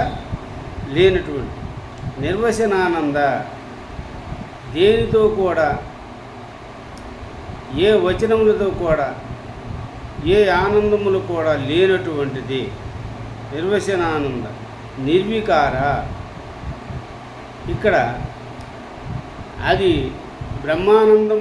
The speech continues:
పరమసుఖదం కేవలం జ్ఞానం, జ్ఞానమూర్తి మంత్రం. అంటే బ్రహ్మానంద స్వరూపం కదా, ఏ ఆనందములు లేవు అని అంటున్నారు కదా. అంటే జీవుడికే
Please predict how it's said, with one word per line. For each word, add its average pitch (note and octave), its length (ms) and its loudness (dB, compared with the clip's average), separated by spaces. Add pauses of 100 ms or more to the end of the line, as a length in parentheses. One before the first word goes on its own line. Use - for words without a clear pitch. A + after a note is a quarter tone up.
(140)
పరమసుఖదం F3+ 680 -2 (160)
కేవలం E3+ 420 -4 (160)
జ్ఞానం, D3+ 400 -2 (800)
జ్ఞానమూర్తి C#3+ 640 -2
మంత్రం. A2 280 -10 (1120)
అంటే F#3 200 0 (920)
బ్రహ్మానంద G#3 640 6 (100)
స్వరూపం F#3 440 -4 (120)
కదా, E3 200 -2 (840)
ఏ - 20 2 (220)
ఆనందములు G3 580 2
లేవు F3+ 240 2
అని E3 120 0
అంటున్నారు D#3+ 540 -2
కదా. C3+ 200 -2 (500)
అంటే D#3 220 -2 (1700)
జీవుడికే A3 560 2